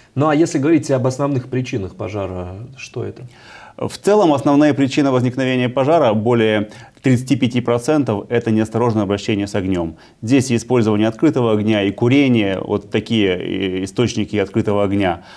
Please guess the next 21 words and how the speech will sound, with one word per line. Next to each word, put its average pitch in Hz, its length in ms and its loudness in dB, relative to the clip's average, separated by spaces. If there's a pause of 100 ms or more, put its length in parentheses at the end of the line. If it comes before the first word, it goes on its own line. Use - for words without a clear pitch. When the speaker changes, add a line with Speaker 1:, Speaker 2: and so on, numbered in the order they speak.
(160)
Speaker 2:
А 110 100 -2
если 135 240 0
говорить 131 440 2
о 123 60 -2
праздничных 135 460 0
мероприятиях, 107 720 0 (320)
то 113 420 0
на 113 160 0
первый, 113 600 2 (200)
э, 107 540 0
на 123 140 2
первые 120 320 2
места, 127 600 0 (180)
э, 101 200 -2
поскольку 107 500 -2
всё-таки 101 840 0
зимний 120 340 0
период, 104 460 2
холодно, 107 480 0
выходят, 104 560 0
э, 98 360 2